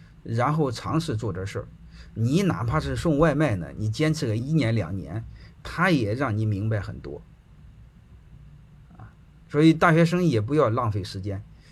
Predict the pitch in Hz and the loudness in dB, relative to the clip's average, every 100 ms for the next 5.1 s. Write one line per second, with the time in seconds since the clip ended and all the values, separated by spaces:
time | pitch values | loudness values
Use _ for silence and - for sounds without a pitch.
0 | - 104 98 139 120 - 95 113 110 104 | -14 -8 0 2 2 0 -2 -2 -4 -6
1 | 95 87 95 - 98 170 120 104 - 53 | -6 -8 -8 -6 0 2 2 -2 -6 -14
2 | - - - - - - - - - - | -18 -20 -20 -20 -20 -20 -20 -20 -20 -20
3 | - - 156 165 185 185 185 151 139 135 | -20 -4 2 4 4 4 6 4 2 0
4 | 143 113 110 123 113 113 107 120 87 90 | -2 0 -2 0 -2 -4 -4 -4 -4 -6
5 | 92 | -8